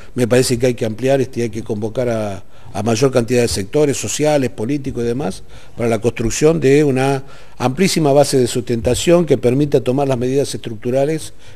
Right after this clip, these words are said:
que a mi juicio hay que tomar en la Argentina, que, este, estamos recién en una etapa en donde estamos equilibrando lo que ingresa con lo que sale. Digo, todavía no estamos discutiendo las cuestiones de fondo, digamos, cuál es el modelo de desarrollo del país,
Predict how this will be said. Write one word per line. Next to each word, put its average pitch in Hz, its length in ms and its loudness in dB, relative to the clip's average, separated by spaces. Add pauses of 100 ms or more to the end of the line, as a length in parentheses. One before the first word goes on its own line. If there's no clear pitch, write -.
que 113 100 -2
a - 20 0
mi 117 100 0
juicio 131 300 0
hay 113 40 -2
que 113 60 -2
tomar 120 260 -2
en 123 120 0
la 117 60 -2
Argentina, 135 640 -4 (360)
que, 123 340 4
este, 101 520 -4
estamos 127 400 0
recién 147 520 2 (360)
en 107 180 -4
una 123 140 2
etapa 143 360 4
en 120 80 2
donde 113 180 -2
estamos 131 320 2
equilibrando 117 800 2
lo 101 180 -4
que - 100 -8
ingresa 131 300 0
con 110 140 -4
lo 104 80 -4
que 101 80 -6
sale. 113 420 2 (560)
Digo, 95 320 -8
todavía 110 280 -2
no 135 80 2
estamos 120 280 -2
discutiendo 117 440 -2
las 110 80 -4
cuestiones 110 320 -6
de 101 60 -4
fondo, 127 360 4
digamos, 98 260 -2
cuál 123 160 0
es 117 60 4
el 107 80 0
modelo 117 360 2
de 110 40 2
desarrollo 110 500 -4
del 107 120 -6
país, 143 520 -4